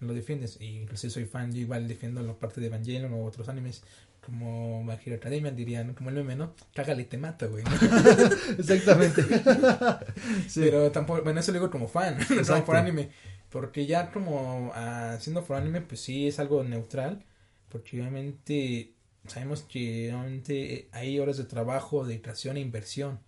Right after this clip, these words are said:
Speaker 2: Claro.
Speaker 1: Parte del doblaje latino. Bueno, es fácil criticar de este lado, pero cuando estás tú parado de allá, obviamente te sientes presión.
Speaker 2: Claro. Mira, fíjate que,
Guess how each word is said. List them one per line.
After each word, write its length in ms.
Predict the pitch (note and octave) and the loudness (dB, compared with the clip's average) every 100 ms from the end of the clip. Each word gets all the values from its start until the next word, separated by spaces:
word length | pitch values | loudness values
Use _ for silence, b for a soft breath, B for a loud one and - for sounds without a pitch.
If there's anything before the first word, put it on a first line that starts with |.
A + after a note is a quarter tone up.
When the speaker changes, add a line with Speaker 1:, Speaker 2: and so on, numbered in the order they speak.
| _ | _
Speaker 2:
Claro. 400 | - A2+ A#2+ A2+ | -6 -4 -4 -2
Speaker 1:
Parte 280 | G#2 G2+ C#3 | 0 0 -2
del 120 | B2 | -4
doblaje 240 | A#2 A2+ B2 | -6 -6 -6
latino. 480 | A2+ C3+ C#3 B2 A2+ - _ | -8 -8 -8 -8 -10 -20 _
Bueno, 300 | B2+ B2+ C#3 - _ | -10 -8 -10 -14 _
es 160 | C3 | -8
fácil 300 | C3+ D#3+ F3 | -4 -4 -4
criticar 440 | D#3 B2 - - C#3+ | -6 -6 -6 -4 -2
de 60 | |
este 200 | C#3+ - | -4 -4
lado, 320 | D3 D#3+ D#3+ D#3 | -2 0 -2 -4
pero 300 | B2 A#2 - B B B | -6 -6 -8 B B B
cuando 180 | C3 | -12
estás 260 | A#2 E3+ E3 | -8 -8 -8
tú 260 | - F3+ E3+ | -8 -8 -4
parado 400 | - C#3 D#3+ C#3+ | -2 2 2 2
de 80 | |
allá, 440 | B2+ C3+ E3+ A3 - _ | 0 0 -2 -2 -8 _
obviamente 360 | B2+ C3+ C3+ D#3+ | -8 -6 -6 -10
te 60 | |
sientes 300 | - B2+ B2+ | -10 -10 -10
presión. 440 | - A2 - C#3+ D3+ - _ | -12 -14 -8 -8 -8 -12 _
Speaker 2:
Claro. 400 | - F#3 F3+ D3+ - E3 | -2 0 2 0 -2 -2
Mira, 140 | F3+ F3+ | 4 4
fíjate 340 | A3 A#3 G3+ | 6 4 2
que, 300 | C#3+ C#3 C3+ | 2 0 0